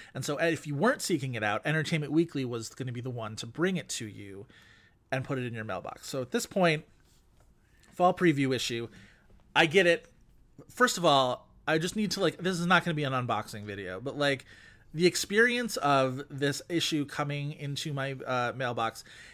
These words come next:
and, like, it's in the padded envelope, but I take it out and there is heft to it. Now, if you felt an Entertainment Weekly physical issue at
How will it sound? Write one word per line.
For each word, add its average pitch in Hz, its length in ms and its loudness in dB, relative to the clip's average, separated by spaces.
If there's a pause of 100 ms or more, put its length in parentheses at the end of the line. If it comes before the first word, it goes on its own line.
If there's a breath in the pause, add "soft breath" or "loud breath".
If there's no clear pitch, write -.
(140 soft breath)
and, 147 100 -2
like, 139 320 0 (420)
it's 151 160 -2
in 156 100 0
the 170 80 0
padded 147 380 2
envelope, 123 280 -2
but 139 80 -4
I 131 60 -2
take - 260 -6
it 156 60 -2
out 143 180 2
and 143 140 -4
there 139 100 0
is 127 140 -2
heft - 520 -8
to 101 120 -8
it. - 120 -14 (280 soft breath)
Now, 156 80 -2
if 143 120 -6
you 156 60 -4
felt 220 460 0
an 175 140 -4
Entertainment 170 440 -2
Weekly 135 520 -4
physical 139 520 -4
issue 110 360 -6
at 95 100 -12